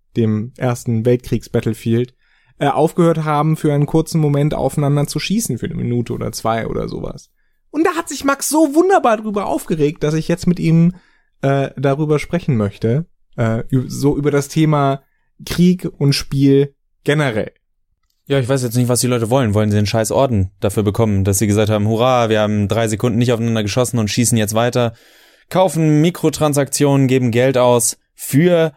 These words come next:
Speaker 2: etwas, das auf dem, in Anführungszeichen, realistisch nachgebauten Hintergrund des Ersten oder auch oftmals des Zweiten Weltkriegs oder des Vietnamkriegs aufgebaut ist,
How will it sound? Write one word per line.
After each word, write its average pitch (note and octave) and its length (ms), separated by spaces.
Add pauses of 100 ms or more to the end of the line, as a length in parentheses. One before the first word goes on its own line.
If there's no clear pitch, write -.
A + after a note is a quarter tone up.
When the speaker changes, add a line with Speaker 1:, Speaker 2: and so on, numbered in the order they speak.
(240)
Speaker 2:
etwas, C3 400
das A2 180
auf G#2+ 320
dem, G#2 340
in - 200
Anführungszeichen, A#2 1120 (180)
realistisch G#2+ 640
nachgebauten G#2+ 580
Hintergrund A#2 580
des F#2+ 100
Ersten A#2+ 480
oder F#2 220
auch - 160
oftmals F#2+ 480
des - 160
Zweiten B2 500
Weltkriegs G#2 560
oder D#2+ 180
des C#2+ 220
Vietnamkriegs B2 720
aufgebaut G2 560
ist, - 220